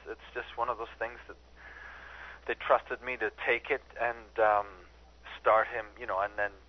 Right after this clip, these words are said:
um, in those first couple of episodes and just, um, gently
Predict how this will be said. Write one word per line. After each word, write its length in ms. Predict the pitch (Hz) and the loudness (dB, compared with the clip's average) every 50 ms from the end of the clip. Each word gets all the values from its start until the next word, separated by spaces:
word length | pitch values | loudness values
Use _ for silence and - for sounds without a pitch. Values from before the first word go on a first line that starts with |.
| - 104 101 | -4 0 2
um, 240 | 98 95 95 92 - - - - - - - - - - - - - - - - - - - - - - | 4 4 2 0 -4 -10 -18 -20 -20 -20 -20 -20 -20 -20 -20 -20 -20 -20 -20 -20 -20 -20 -20 -20 -18 -16
in 100 | 113 113 | -10 -6
those 160 | 110 101 - - - | -6 -6 -6 -2 0
first 220 | 120 117 - - | 0 0 0 2
couple 260 | - 120 - - 104 | 0 0 0 0 -2
of 80 | 98 - | 2 4
episodes 560 | 104 104 - - 107 - - 127 123 139 - - | 4 4 4 2 -6 -2 0 0 0 0 0 -6
and 140 | 110 - - | -10 -10 -6
just, 200 | 113 117 107 - - - - - - - - - - - - - - - - - - - - - - - | -6 -6 -6 -8 -12 -20 -20 -20 -20 -20 -20 -20 -20 -20 -20 -20 -20 -20 -20 -20 -20 -20 -20 -20 -8 -2
um, 440 | 110 110 104 104 104 101 98 98 98 95 95 90 87 - - - - - - - - - - - - - - - - - - - | 2 4 6 6 6 4 4 2 -2 -8 -16 -20 -20 -20 -20 -20 -20 -20 -20 -20 -20 -20 -20 -20 -20 -20 -20 -20 -20 -12 -8 0
gently 640 | 123 120 127 135 - - - 127 117 110 104 104 | 4 4 4 4 2 -2 -2 0 0 0 -2 -6